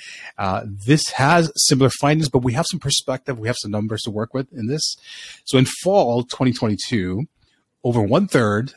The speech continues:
of Canadians reported that it was difficult for their household to meet its financial needs in the previous twelve months. When asked whether their household had the resources to cover an unexpected expense of five hundred dollars, twenty-six percent said that they would be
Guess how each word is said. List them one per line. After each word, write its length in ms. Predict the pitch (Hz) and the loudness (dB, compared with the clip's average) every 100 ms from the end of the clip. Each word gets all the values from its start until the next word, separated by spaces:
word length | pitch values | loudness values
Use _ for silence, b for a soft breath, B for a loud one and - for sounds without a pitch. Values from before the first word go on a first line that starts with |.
| _ | _
of 120 | - | -10
Canadians 560 | - 131 208 160 117 107 | 0 6 8 8 6 2
reported 760 | 117 - - 220 220 98 90 _ B B B | -2 -4 2 6 6 2 -6 _ B B B
that 120 | 107 117 | -2 2
it 20 | |
was 140 | 117 | 2
difficult 480 | - 175 185 180 - | 2 0 0 -2 0
for 160 | 139 127 | 2 4
their 140 | 120 | 2
household 560 | - 147 185 - 180 147 | 2 -2 -2 0 0 0
to 60 | |
meet 440 | 110 117 151 185 - | 0 2 2 2 -4
its 200 | 127 - | -6 -4
financial 520 | 120 110 123 151 147 | 0 2 2 2 0
needs 520 | 107 120 151 165 - B B B B | 2 4 4 2 -6 B B B B
in 100 | 120 | -2
the 80 | 120 | -2
previous 560 | - - 147 139 143 - | 0 2 4 4 4 2
twelve 400 | - 117 120 98 | 0 2 2 2
months. 540 | 98 90 - - - B B B B B B | -2 -2 -6 -10 -12 B B B B B B
When 180 | 110 123 | 2 4
asked 280 | 165 185 - | 6 4 4
whether 200 | 139 135 | 2 4
their 100 | 123 | 2
household 460 | - 160 - 143 117 | 2 -2 0 0 0
had 100 | 107 | -2
the 80 | |
resources 560 | 101 190 - 147 139 127 | 2 2 2 0 0 -4
to 120 | 113 | -6
cover 300 | - 120 113 | -4 -2 0
an 100 | 104 | 0
unexpected 600 | 110 123 - 120 110 104 | 2 0 -2 -4 -4 -2
expense 480 | 101 - - 104 - | -2 -4 -2 -2 -2
of 100 | 90 | -4
five 180 | 104 95 | -2 -2
hundred 140 | 90 | 0
dollars, 520 | 95 143 170 170 - B B B B _ | 2 4 4 2 -2 B B B B _
twenty-six 500 | - 117 127 123 127 | -4 4 4 4 0
percent 600 | - 127 - 123 131 104 | 0 0 2 2 2 2
said 500 | - - - - 120 | -2 -6 -6 0 2
that 140 | 117 104 | 2 2
they 80 | 104 | 0
would 160 | 101 | 0
be 120 | 113 | -4